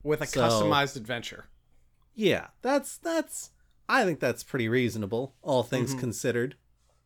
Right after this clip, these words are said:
Speaker 1: Yeah, as always, we'll put a link to the itch page. Uh, it's tony plus one dot itch dot I O. Uh, and then the page for iToaster is slash toaster on that. So check it out. It's,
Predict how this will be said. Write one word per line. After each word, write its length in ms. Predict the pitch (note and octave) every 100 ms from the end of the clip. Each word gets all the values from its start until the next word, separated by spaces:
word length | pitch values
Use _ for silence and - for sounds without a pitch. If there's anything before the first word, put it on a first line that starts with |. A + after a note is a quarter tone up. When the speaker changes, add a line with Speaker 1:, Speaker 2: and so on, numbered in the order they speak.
| _ _ _ -
Speaker 1:
Yeah, 240 | C3 A#2
as 160 | D#3+ F3+
always, 300 | F3+ D#3+ C#3+
we'll 100 | F3
put 140 | G#3
a 60 | F3
link 300 | C#3+ C#3 B2+
to 160 | - B2
the 260 | A#2+ A#2
itch 220 | C3 B2+ -
page. 460 | C3 A#2 A2 -
Uh, 240 | A#2+ A#2+ B2
it's 220 | B2 -
tony 280 | - E3+ F3
plus 360 | - C#3+ C3
one 240 | C3+ B2 A#2+
dot 220 | A#2 A#2
itch 240 | B2+ B2 -
dot 220 | A#2 G#2+
I 200 | G#2+ G#2+
O. 260 | A2 A2 A2+ _ _ _ _ _ _
Uh, 320 | A2+ G#2+ G#2+ -
and 180 | A#2 A2+
then 220 | A2+ G#2+ G#2+
the 100 | B2
page 300 | A#2 C3 A#2
for 140 | B2
iToaster 540 | G2+ A#2 - A#2+ - G#2
is 220 | G#2+ - -
slash 500 | - C#3+ A2 G#2 -
toaster 460 | A#2+ - - - - - -
on 180 | - G#2
that. 240 | - - -
So 260 | - A2+ G2+ -
check 220 | C3 A2+
it 80 | F#2+
out. 220 | G2+ -
It's, 240 | - -